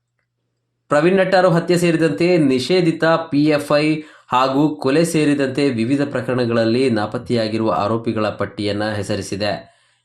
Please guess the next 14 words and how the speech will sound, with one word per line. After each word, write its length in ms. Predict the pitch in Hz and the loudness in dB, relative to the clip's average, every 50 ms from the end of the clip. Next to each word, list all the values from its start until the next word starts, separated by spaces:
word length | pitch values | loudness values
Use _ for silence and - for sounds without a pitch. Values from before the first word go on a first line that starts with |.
| _ _ _ _ | _ _ _ _
ಇದರಲ್ಲಿ 340 | 127 131 135 139 147 156 160 | -2 0 0 0 0 0 0
ಕರ್ನಾಟಕದ 800 | 151 - 143 139 151 156 147 151 156 - 151 135 143 139 135 - | 0 -2 -2 0 -2 -2 -2 -4 -4 -4 -2 0 0 0 0 0
ಐವರು 340 | - 131 135 135 139 135 135 | 0 0 0 0 0 0 -2
ಸೇರಿ 300 | 127 - 139 131 131 139 | -2 -2 -2 0 0 0
ಇಪ್ಪತ್ನಾಲ್ಕು 840 | 143 117 120 120 - - 165 160 - 151 147 139 135 135 - - 120 | 0 0 -2 -4 -4 -4 -4 -4 -2 -2 -2 0 0 -2 -4 -4 -2
ಮಂದಿ 380 | 117 117 117 117 117 131 123 - | 0 0 2 2 2 0 0 -2
ಆರೋಪಿಗಳ 600 | - 110 113 117 123 120 120 127 120 117 113 113 120 131 139 139 - - - _ _ _ _ | -2 0 0 0 0 -2 -2 -4 -2 -2 0 0 0 0 -2 -4 -6 -12 -20 _ _ _ _
ಪಟ್ಟಿಯನ್ನ 500 | - 117 120 117 117 113 110 110 117 117 | -6 -6 -4 -4 -2 -2 0 0 0 -2
ಪ್ರಕಟಿಸಲಾಗಿದೆ. 840 | 113 - 104 98 110 101 101 - 110 104 104 101 95 101 98 101 98 90 - - _ _ _ _ _ _ _ _ - | -2 -4 -6 -6 -6 -6 -6 -6 -4 -4 -4 -4 -4 -4 -2 -2 -4 -6 -8 -14 _ _ _ _ _ _ _ _ -4
ಆಂಧ್ರ 260 | 110 127 143 156 147 | -2 0 0 0 0
ಪ್ರದೇಶ 360 | - 147 139 139 139 139 156 | 0 0 0 0 0 0 -2
ಹಾಗೂ 420 | 135 135 131 131 127 131 147 151 | -2 -2 -2 -2 0 0 -2 -2
ತೆಲಂಗಾಣದ 560 | 147 131 127 135 135 139 135 131 131 131 120 131 | -2 -2 -2 0 0 0 0 0 0 0 2 2
ಮೂವರು, 840 | 135 135 135 120 110 117 127 131 131 127 127 139 151 160 156 - | 2 2 2 2 2 2 2 2 2 2 2 2 2 0 -2 -6